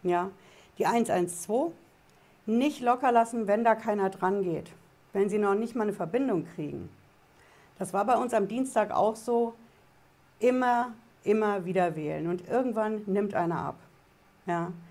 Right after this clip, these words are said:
das war bei uns die Frankfurter Feuerwehr und an dieser Stelle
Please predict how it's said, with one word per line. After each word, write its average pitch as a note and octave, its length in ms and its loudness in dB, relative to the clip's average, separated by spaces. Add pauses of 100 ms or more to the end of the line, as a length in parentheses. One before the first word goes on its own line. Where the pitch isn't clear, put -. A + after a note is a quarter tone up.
(380)
das F#3 100 -8
war G#3+ 120 2
bei G#3+ 80 4
uns A#3 200 0
die F#3+ 80 -6
Frankfurter A3+ 560 0
Feuerwehr G3+ 680 -2
und F#3 160 -6
an F3 240 -4
dieser A3+ 280 -2
Stelle F3+ 460 -4